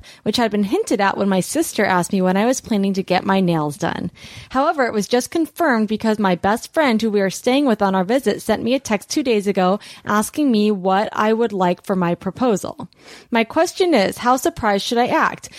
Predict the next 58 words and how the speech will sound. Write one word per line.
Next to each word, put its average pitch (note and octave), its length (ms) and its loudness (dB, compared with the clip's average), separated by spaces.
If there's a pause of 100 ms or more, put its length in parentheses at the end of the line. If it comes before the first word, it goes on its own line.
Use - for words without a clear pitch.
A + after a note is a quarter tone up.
(120)
How A#3 160 0
prepared E4+ 420 0
should G3+ 160 -2
I F#3 100 2
be? F#3 340 -4 (240)
I A3 100 0
am A3+ 140 2
a A3 40 2
little A#3+ 260 2
bit C#4 140 2
of B3+ 80 0
a B3 60 0
control C4 400 0
freak, G3 240 -2
so G#3 160 0
it F#3+ 80 0
is E3+ 100 0
very F#3+ 280 2
tempting B3+ 320 0
to F#3+ 80 -2
tell G3 180 0
my G3+ 140 2
best G#3+ 260 -2
friend G#3 160 2
exactly F#3 400 0
what A3 160 2
my A#3 140 0
vision C4 340 2
is, F3+ 260 -4 (220)
but G#3+ 100 -4
is G#3+ 120 2
that G#3+ 220 0
taking A#3+ 340 0
away G3+ 160 2
from G#3+ 180 -2
his F#3+ 160 2
surprise? G3 640 0 (220)
Should C4+ 160 -4
I A#3 60 2
trust A#3+ 280 -2
that D4+ 100 -2
he D4 60 2
might G#3+ 240 4
have A3 140 0
a A3 40 2
nice G3+ 280 2
plan F#3+ 320 -2
and G#3 100 2
I F#3 60 4
should F3 200 -4
give F3+ 160 0
him G3+ 120 2
a F#3 40 2
chance F#3 340 0
to G3 100 -2
carry F#3+ 400 0
it E3 100 0
out? F3 340 0